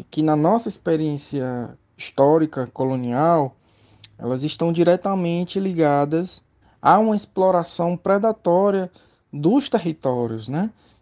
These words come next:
Então, principalmente a mineração e o, e o agronegócio, né? A exportação, a monocultura para a exportação,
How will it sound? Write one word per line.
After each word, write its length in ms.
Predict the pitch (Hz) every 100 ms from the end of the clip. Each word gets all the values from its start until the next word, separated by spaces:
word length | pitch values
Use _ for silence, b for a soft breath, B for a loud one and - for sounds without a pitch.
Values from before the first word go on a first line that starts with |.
| -
Então, 200 | 156 165
principalmente 760 | 160 214 - 214 190 185 185 180
a 60 |
mineração 920 | 175 170 160 156 - 160 180 185 180
e 80 | 156
o, 140 | 147 -
e 140 | 139
o 80 | 139
agronegócio, 840 | 135 135 131 123 131 185 180 - 151
né? 360 | 196 214 147 120
A 320 | 135 131 127
exportação, 720 | - 135 131 135 - 135 131 139 B B B B
a 80 | 131
monocultura 840 | 143 151 151 143 - 160 202 165
para 180 | 151 139
a 40 |
exportação, 800 | 131 - 131 127 127 - 196 185